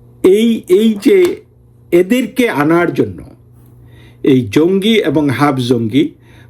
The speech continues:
প্রয়োজনে বিএনপি আজকে যদি জামাত না থাকতো মাঠে ময়দানে, এবং তাদের অস্তিত্বের জন্য, তাদের, আহ, খায়েশের জন্য যদি হুমকি স্বরূপ না হতো, তাহলে বিএনপি ফুল জঙ্গি হয়ে যেত।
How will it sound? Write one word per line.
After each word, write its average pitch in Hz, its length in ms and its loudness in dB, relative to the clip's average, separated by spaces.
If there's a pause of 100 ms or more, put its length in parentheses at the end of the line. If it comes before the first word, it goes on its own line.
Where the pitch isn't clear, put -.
(100)
প্রয়োজনে 185 440 0
বিএনপি 160 480 2
আজকে 131 240 -2
যদি 165 200 4
জামাত 156 460 -2
না 160 140 0
থাকতো 165 600 -2 (300)
মাঠে 131 420 -2
ময়দানে, 120 600 -2 (600)
এবং 151 260 0
তাদের 156 600 0 (200)
অস্তিত্বের 165 640 -2
জন্য, 123 360 -2
তাদের, 120 560 -4
আহ, 98 280 -6 (320)
খায়েশের 170 600 0
জন্য 147 340 0
যদি 131 140 2
হুমকি 127 360 -2
স্বরূপ 156 340 -2
না 151 120 -2
হতো, 160 340 -2 (380)
তাহলে 214 300 0
বিএনপি 196 540 0
ফুল 147 260 2
জঙ্গি 120 260 -2
হয়ে 92 180 -4
যেত। 65 320 -12